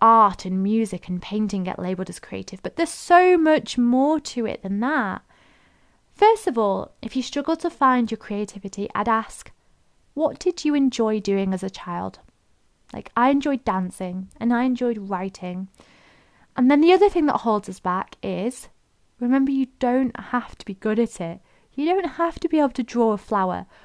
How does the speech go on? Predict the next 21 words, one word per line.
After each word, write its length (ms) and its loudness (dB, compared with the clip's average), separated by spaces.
or 80 -2
perform 380 4
a 40 2
dance 480 0
routine. 600 -8
You 240 2
can 300 -4
create 600 -4
a 80 -6
story, 720 0
a 60 -8
picture, 840 -4
a 60 -6
knitted 400 -4
item. 400 -6
And 80 -2
did 180 0
you 60 6
even 240 4
know? 280 2
Daydreaming 840 0